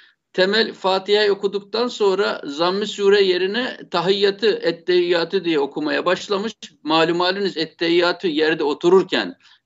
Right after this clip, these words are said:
e, okunacak bir, e, suredir. Arkadan Dursun kıkır kıkır gülmeye başlamış namazda. Ee, İdris de onun yanında demiş ki, hepsi namazda bu arada alayı.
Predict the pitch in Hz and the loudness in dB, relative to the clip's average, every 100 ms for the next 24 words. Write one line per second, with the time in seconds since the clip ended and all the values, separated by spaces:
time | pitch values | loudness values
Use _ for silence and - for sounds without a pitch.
0 | 127 120 - 87 65 - - 135 123 117 | -14 -12 -8 -6 -6 -2 0 2 2 2
1 | 113 117 113 - 113 107 104 101 127 117 | 0 0 -2 -2 -2 0 0 0 0 2
2 | 117 123 262 - _ - - - _ 165 | 2 2 -2 -6 _ -20 -20 -20 _ -2
3 | 202 226 240 240 - 151 202 - 233 220 | 2 2 2 -2 -6 -8 -6 -6 -8 -8
4 | - 254 220 220 254 226 220 214 233 214 | -4 -4 -4 -4 -4 -4 -2 0 0 2
5 | 175 - 131 127 - 123 123 127 131 202 | 0 -2 -4 -4 -4 -2 -2 -2 -2 -4
6 | 262 - _ _ _ _ _ _ _ - | -4 -8 _ _ _ _ _ _ _ -6
7 | 143 135 - 196 196 277 - - _ - | -2 -4 -2 -4 -2 -4 -6 -12 _ 2
8 | 220 240 240 247 226 226 226 254 277 - | 4 4 4 2 2 2 2 0 0 0
9 | 208 156 - 185 208 240 240 226 220 185 | 0 0 -2 -2 -2 -2 -2 2 2 2
10 | 180 127 110 104 101 101 107 180 233 | 0 0 -2 -4 -8 -6 -6 -6 -8